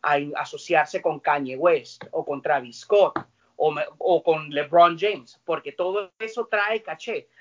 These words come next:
Aunque los padres y las madres y los, y las familias no estén tan metidos con nosotros, saben quiénes son. Y ese, y, y verlo en la pancarta a ese atleta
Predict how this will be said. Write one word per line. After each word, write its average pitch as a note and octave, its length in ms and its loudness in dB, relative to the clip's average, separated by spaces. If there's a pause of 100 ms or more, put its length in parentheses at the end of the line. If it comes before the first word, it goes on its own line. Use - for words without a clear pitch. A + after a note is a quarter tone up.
(120)
Aunque G3 480 0
los G3+ 160 -2
padres A#3 560 0
y G3+ 100 -18
las F3 140 -4
madres A3 420 -2
y G#3+ 60 -14
los, F3+ 180 -6
y F3 40 -10
las E3 120 -10
familias G#3 600 -6 (180)
no F3+ 160 -6
estén A3 240 -4
tan A3 160 -2
metidos G3+ 300 -4
con G#3+ 120 -4
nosotros, A3 460 -8
saben E3 320 -2
quiénes C3+ 280 -8
son. C3 260 0 (340)
Y E3 220 2
ese, G3+ 460 2 (680)
y, G#3+ 180 -2 (280)
y E3+ 160 -12
verlo A#3+ 340 10
en A#3+ 80 6
la A3 140 6
pancarta F3 720 4 (200)
a D3+ 140 0
ese - 380 -6
atleta A#3+ 520 0